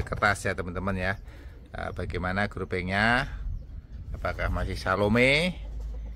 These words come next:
Nah, ini siap. Ini mewakili aja, teman-teman, ya, karena yang akan kita gaspol nanti ada sepuluh. Ini kemarin yang sepuluh sudah habis,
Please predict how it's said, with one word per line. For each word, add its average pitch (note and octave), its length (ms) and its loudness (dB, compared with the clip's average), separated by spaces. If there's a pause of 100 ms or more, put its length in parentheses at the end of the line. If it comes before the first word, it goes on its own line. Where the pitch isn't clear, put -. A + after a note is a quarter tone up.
(720)
Nah, F#2 160 -2
ini G2+ 160 4
siap. A2+ 400 6
Ini D3 160 4
mewakili E3 480 8
aja, D#3 240 10
teman-teman, D3 400 4
ya, C#3 160 8
karena C3 320 4
yang B2 160 8
akan A#2 160 2
kita A2+ 560 6
gaspol A2 400 4
nanti A2+ 240 4
ada A2+ 240 4
sepuluh. C3 480 4 (680)
Ini D3+ 160 2
kemarin E3 320 10
yang D#3+ 160 8
sepuluh D#3 480 6
sudah A#2 480 8
habis, - 480 2